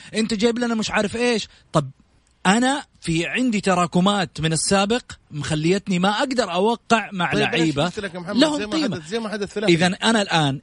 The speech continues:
Speaker 1: إذا
Speaker 2: محمد،
Speaker 1: عندي،
Speaker 2: لحظة، لحظة.
Speaker 1: دقيقة بس، إذا أنا عشان، عشان أوصل الصورة أنت زي ما على ما يقولوا تبغاها، لما أجي الآن عندي مشكلة صايرة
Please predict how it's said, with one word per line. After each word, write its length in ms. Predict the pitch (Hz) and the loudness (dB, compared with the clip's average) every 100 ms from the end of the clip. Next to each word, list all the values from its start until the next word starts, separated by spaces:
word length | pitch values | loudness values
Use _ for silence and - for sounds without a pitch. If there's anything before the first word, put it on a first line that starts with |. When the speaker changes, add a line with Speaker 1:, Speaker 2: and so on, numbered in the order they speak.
| - | -2
Speaker 1:
إذا 180 | 139 151 | 2 0
Speaker 2:
محمد، 120 | 165 | 2
Speaker 1:
عندي، 140 | 214 | 0
Speaker 2:
لحظة، 120 | 160 143 | 0 -2
لحظة. 140 | 135 | 0
Speaker 1:
دقيقة 240 | 160 247 139 | 2 2 0
بس، 240 | 110 - 135 | -4 -6 -2
إذا 280 | 139 160 220 | 0 2 2
أنا 80 | |
عشان، 260 | 156 240 247 | 0 0 -2
عشان 260 | 180 196 247 | 0 0 0
أوصل 260 | 262 262 | 0 -4
الصورة 360 | 247 277 262 226 | -6 -2 -2 0
أنت 140 | 240 | -2
زي 260 | 254 240 247 | -2 -2 0
ما 100 | 240 | 2
على 260 | 233 220 | 2 0
ما 80 | 226 | 0
يقولوا 440 | 220 247 233 220 208 | 0 2 2 0 -2
تبغاها، 380 | 214 240 170 - - - - - - _ - | -2 0 -2 -4 -14 -20 -20 -20 -20 _ -2
لما 240 | 135 143 | 2 2
أجي 340 | 151 247 294 320 | 2 0 0 -2
الآن 300 | 175 156 127 | 0 -2 0
عندي 260 | 185 180 | 0 4
مشكلة 340 | 208 240 208 156 | 4 2 2 0
صايرة 480 | - 127 104 95 | 0 0 -2 -6